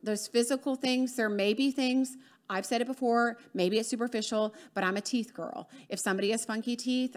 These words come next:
I, it's a weird, it's just a, it's, it's an out thing for me, right? Um, teeth are important.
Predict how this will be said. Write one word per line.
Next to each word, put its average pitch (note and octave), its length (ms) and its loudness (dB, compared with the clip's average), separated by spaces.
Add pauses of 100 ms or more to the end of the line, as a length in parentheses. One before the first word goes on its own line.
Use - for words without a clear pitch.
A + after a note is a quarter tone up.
I, G3+ 140 0 (160)
it's G3+ 220 -6
a G3 40 -2
weird, F#3 280 -4
it's - 160 -6
just G3 160 -8
a, F#3 180 -4
it's, - 240 -8
it's G3 160 -6
an G3+ 140 -2
out F#3 320 -4
thing D#3+ 240 -10
for E3+ 160 -10
me, D#3 300 -8
right? F3 420 -2 (400)
Um, G#3 320 6 (120)
teeth A#3+ 360 -2
are B3 140 0
important. B3 680 -2